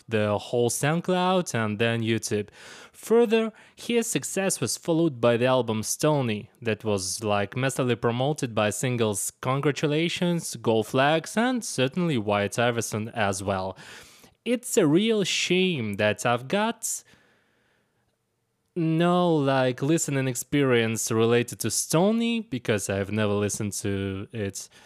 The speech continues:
And I have nothing substantial to say about it, so please,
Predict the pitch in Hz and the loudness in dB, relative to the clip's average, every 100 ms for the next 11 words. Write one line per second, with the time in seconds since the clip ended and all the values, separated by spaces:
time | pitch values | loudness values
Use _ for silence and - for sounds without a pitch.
0 | - - - 170 226 247 196 208 208 202 | -20 -20 -6 -2 2 4 4 4 0 0
1 | 190 175 - 151 131 - 151 185 - 120 | 0 0 -2 -4 -4 -2 0 2 0 -2
2 | 120 - 120 110 107 101 104 95 - 180 | -2 2 2 4 2 2 -2 -4 -2 -2
3 | 220 151 196 226 - - | 0 2 2 0 -4 -10